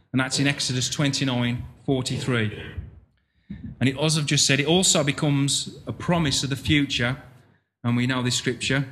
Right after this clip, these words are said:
"And I heard a great voice out of heaven saying, 'Behold, the tabernacle of God is with me, and he will dwell with them, and they will be my, his people, and God himself shall be with them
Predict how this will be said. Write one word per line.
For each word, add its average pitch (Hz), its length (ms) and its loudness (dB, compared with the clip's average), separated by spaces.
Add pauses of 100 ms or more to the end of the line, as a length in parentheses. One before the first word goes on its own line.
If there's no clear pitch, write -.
(840)
"And 123 100 2
I 127 40 2
heard 127 180 0
a 127 60 0
great 131 320 2
voice 127 320 -2
out 131 100 -2
of 120 80 -2
heaven 123 220 0
saying, 123 340 2
'Behold, 127 600 0 (340)
the 127 60 -2
tabernacle 156 800 2
of 113 160 -2
God 135 240 2
is 110 120 0
with 113 200 2
me, 135 380 2 (680)
and 120 120 2
he 139 80 4
will 123 160 -2
dwell 143 440 2
with 123 200 -2
them, 151 420 0 (220)
and 117 160 2
they 131 100 0
will 131 140 0
be 123 120 0
my, 120 260 0
his 120 180 -4
people, 151 680 0 (260)
and 127 140 0
God 156 160 4
himself 131 580 0 (140)
shall 127 200 0
be 131 120 0
with 147 260 0
them 123 360 0